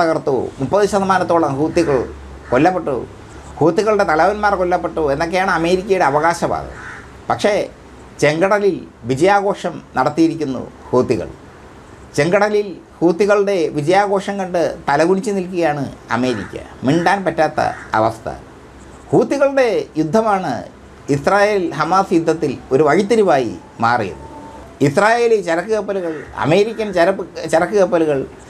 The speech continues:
കാനഡയിലെ ചരക്ക് കപ്പലുകൾ എല്ലാം തകർത്ത് തരിപ്പണമാക്കി ഹൂത്തികൾ. അതിനെ സംരക്ഷിക്കാനാണ് അമേരിക്കയുടെ വൻ നാവികപ്പട എത്തിയത്. ഒന്നും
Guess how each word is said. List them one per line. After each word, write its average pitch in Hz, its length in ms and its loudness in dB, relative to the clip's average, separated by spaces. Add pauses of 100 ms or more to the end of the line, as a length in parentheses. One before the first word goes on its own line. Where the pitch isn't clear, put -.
(260)
കാനഡയിലെ 202 600 2 (140)
ചരക്ക് 165 340 0
കപ്പലുകൾ 156 380 0 (440)
എല്ലാം 165 280 2 (520)
തകർത്ത് 160 400 0
തരിപ്പണമാക്കി 139 640 -2 (220)
ഹൂത്തികൾ. 113 380 0 (720)
അതിനെ 185 280 2
സംരക്ഷിക്കാനാണ് 233 720 -2 (460)
അമേരിക്കയുടെ 202 580 2
വൻ 170 120 2 (120)
നാവികപ്പട 185 500 2 (360)
എത്തിയത്. 117 360 0 (560)
ഒന്നും 165 180 2